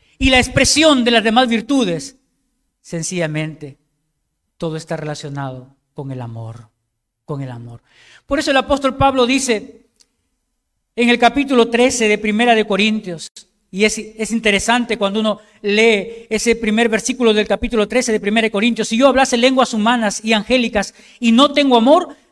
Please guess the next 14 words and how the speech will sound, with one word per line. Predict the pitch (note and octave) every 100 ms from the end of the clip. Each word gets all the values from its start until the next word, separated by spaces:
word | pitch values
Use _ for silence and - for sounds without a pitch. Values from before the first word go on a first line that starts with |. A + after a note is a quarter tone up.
| -
vengo | A3 A#3
a | A3
ser | A#3+ B3
como | G#3+ A3
un |
metal | G3+ G3+ G#3+ G#3+
que |
resuena | G3+ F#3 A3+ B3 C4 C#4 - -
o | -
címbalo | F3 A#3 A3+ G#3+ G3+ G3
que | G3+ B3 B3+ _ _ -
retiñe". | F#3 F3+ E3 E3+ D3+ C3+ A2 _ _ _ _ _ _ _ _ _ _ _ _ _ _ _ _ _ _ - -
Esa | A#3+ B3
es | A#3+ -